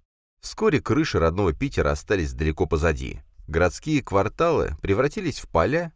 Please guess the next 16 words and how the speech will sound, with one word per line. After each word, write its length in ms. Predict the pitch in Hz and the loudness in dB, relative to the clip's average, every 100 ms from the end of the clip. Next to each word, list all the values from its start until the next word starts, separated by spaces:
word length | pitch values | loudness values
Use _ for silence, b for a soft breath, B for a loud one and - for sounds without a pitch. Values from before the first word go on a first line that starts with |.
| _ | _
и 100 | - | -8
поделились 640 | 113 101 82 101 143 110 - | 0 0 2 0 0 -2 -4
на 120 | 85 | 0
распаханные 580 | 82 78 139 - 85 78 | 0 0 0 0 0 0
квадратики, 540 | 80 73 95 - - | 0 0 0 -2 -6
пересечённые 640 | - 73 - 76 98 87 80 | -6 -4 -4 -2 0 2 2
дорогами. 720 | 73 71 62 55 53 - - _ _ _ _ | 2 0 -2 -6 -10 -12 -14 _ _ _ _
Облака 400 | 73 76 - 139 | 0 2 2 2
неожиданно 480 | 107 80 98 82 67 | 2 2 2 2 2
закончились, 720 | 69 67 92 107 120 120 - | 0 0 -2 -2 -4 -6 -8
и 160 | - 101 | -6 -4
в 80 | 76 | -2
ярко-голубом 1040 | 69 101 113 - 90 80 87 90 90 78 | 4 6 6 2 -2 0 2 4 4 4
небе 340 | 113 131 120 | 2 0 -2
засверкало 800 | 98 90 - 80 73 - 78 73 | -2 -2 -2 0 0 0 0 0
солнце. 720 | 73 - 71 62 - - 50 | -2 -2 -2 -2 -8 -10 -12